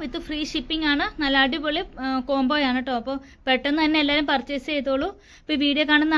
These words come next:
ആരെങ്കിലും നമ്മുടെ ചാനൽ സബ്സ്ക്രൈബ് ചെയ്യാതെ ഉണ്ടെങ്കിൽ ഒന്ന് സബ്സ്ക്രൈബ് ചെയ്യണേ. സബ്സ്ക്രൈബ് ചെയ്യുമ്പം തൊട്ടടുത്തുള്ള ബെൽ ഐക്കണിൽ all എന്ന ഓപ്ഷൻ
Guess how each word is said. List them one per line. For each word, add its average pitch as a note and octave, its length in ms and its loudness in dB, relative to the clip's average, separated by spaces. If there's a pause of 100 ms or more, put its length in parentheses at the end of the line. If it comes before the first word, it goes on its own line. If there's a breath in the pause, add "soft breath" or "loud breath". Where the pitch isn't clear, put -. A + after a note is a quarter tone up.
ആരെങ്കിലും D4+ 380 0
നമ്മുടെ D4+ 280 0
ചാനൽ C#4+ 300 2 (120)
സബ്സ്ക്രൈബ് D4 400 -4
ചെയ്യാതെ C#4+ 300 0
ഉണ്ടെങ്കിൽ D4 260 2
ഒന്ന് D4+ 220 0
സബ്സ്ക്രൈബ് C4 440 -2
ചെയ്യണേ. B3 280 0 (680 soft breath)
സബ്സ്ക്രൈബ് C#4 440 4
ചെയ്യുമ്പം D4 280 4 (100)
തൊട്ടടുത്തുള്ള C#4+ 440 0
ബെൽ C4+ 220 2
ഐക്കണിൽ C#4+ 360 2
all C4 140 0
എന്ന C#4+ 160 4
ഓപ്ഷൻ C#4 220 0